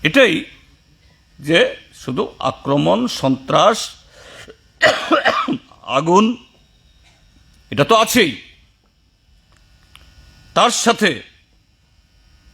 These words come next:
প্রশাসন যন্ত্রকে কিভাবে নগ্নভাবে ব্যবহার করে, নির্বাচন কমিশন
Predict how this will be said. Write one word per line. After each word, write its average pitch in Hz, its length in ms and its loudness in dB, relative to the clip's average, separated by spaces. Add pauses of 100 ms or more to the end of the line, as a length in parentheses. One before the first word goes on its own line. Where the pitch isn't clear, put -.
(140)
প্রশাসন 170 560 0
যন্ত্রকে 143 760 -4 (600)
কিভাবে 156 640 0 (400)
নগ্নভাবে 170 760 2
ব্যবহার 175 380 2
করে, - 300 -16 (4000)
নির্বাচন 165 460 2
কমিশন 139 540 -6